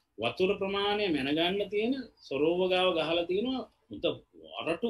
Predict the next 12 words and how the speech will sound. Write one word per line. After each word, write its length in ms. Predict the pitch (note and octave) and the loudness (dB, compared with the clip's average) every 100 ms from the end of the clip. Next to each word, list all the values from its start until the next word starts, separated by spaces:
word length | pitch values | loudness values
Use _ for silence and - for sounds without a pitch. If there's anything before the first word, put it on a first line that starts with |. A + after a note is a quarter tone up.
| F#3 | -4
කුරුත 300 | - B2 D3 | -4 -4 -2
අරටු 320 | E3 E3+ F3 G#3+ | 0 0 0 -2
කනවා. 400 | - E4 F3+ G#2 _ _ _ _ _ _ _ _ _ | 0 -2 0 -6 _ _ _ _ _ _ _ _ _
ඒකේ 260 | D3+ G#3 A3 | 0 2 0
තමයි 280 | G#3+ A3+ | 2 2
මම 360 | F#3 D#3+ D3+ C3+ B2+ A#2+ | 2 2 0 0 -2 -4
මේ 220 | A2+ A2+ A2 | -6 -8 -10
මෙහෙම 260 | A2+ C3 E3+ | -8 -2 -2
අඩි 200 | C3+ D#3+ | 2 2
ගාන 220 | F#3+ F#3+ E3 | 2 0 0
දාලා 260 | D3 B2 G#2+ | -2 -4 -8
තියෙන්නේ. 340 | G2 F2+ | -10 -12